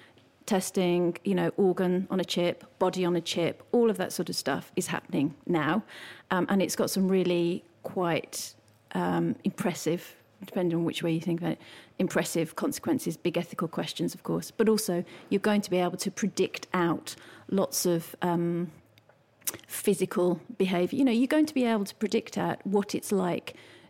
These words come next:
to be a hundred and fifty years old as a human without a human ever having been a hundred and fifty years old. So, so all this modelling, all this predictive stuff, as biology and technology gets really, really close together, so it's merging as if it's, it's one thing, we do know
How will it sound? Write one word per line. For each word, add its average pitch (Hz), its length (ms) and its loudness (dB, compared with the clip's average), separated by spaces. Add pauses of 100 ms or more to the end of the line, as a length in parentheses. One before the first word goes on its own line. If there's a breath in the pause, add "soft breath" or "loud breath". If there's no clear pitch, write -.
(120)
to 190 240 2
be 185 300 4
a 185 40 -4
hundred 185 360 0
and 180 100 0
fifty - 320 -2
years 175 460 2
old 175 300 0
as 165 100 -4
a 165 60 -2
human 170 440 0
without 185 320 0
a - 40 -10
human 175 400 0
ever 170 160 -2
having 165 320 -2
been 170 320 -2
a - 40 -8
hundred 165 280 -2
and 156 100 -4
fifty - 240 -6
years - 240 -6
old. - 260 -8 (440 loud breath)
So, 208 120 2
so 202 280 4
all 233 100 4
this 233 160 2
modelling, 185 400 4
all 180 80 2
this 196 160 0
predictive - 420 -4
stuff, - 300 -6 (300 loud breath)
as 190 100 0
biology 202 500 2
and 185 120 2
technology 180 480 0
gets 180 200 0
really, 196 300 4
really 175 220 2
close 170 200 -4
together, 165 300 -2
so - 100 -2
it's 175 120 0
merging 170 360 2
as 165 120 -2
if 170 120 -4
it's, - 200 -6 (100)
it's - 180 0
one 175 200 2
thing, - 380 -2 (260 loud breath)
we 202 140 4
do 196 260 4
know 185 180 4